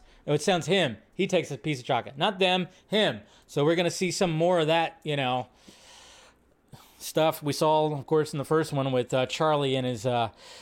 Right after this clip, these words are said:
<sighs> and his grandpa, which gets the attention of the townspeople. Keegan-Michael Key enters the scene as a comical policeman who tries to stop Wonka's hijinks for what looks to be the rest of the film.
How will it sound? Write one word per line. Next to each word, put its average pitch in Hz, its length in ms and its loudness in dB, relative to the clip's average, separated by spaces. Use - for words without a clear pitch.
<sighs> - 520 -20
and 165 400 4
his 147 160 2
grandpa, 151 640 2
which 156 260 0
gets 185 220 0
the 170 160 2
attention 202 400 2
of 185 80 2
the 160 80 2
townspeople. 170 680 2
Keegan-Michael 196 640 2
Key 220 480 2
enters 165 340 0
the 151 80 0
scene 190 580 2
as 156 140 2
a 151 40 -4
comical 196 400 0
policeman 190 580 0
who 160 120 0
tries 214 520 2
to 190 100 0
stop 185 340 0
Wonka's 190 400 0
hijinks 175 640 0
for 160 140 0
what 190 380 2
looks 196 300 0
to 165 120 2
be 175 160 2
the 156 120 2
rest 160 420 0
of 156 120 0
the 165 80 2
film. 170 500 2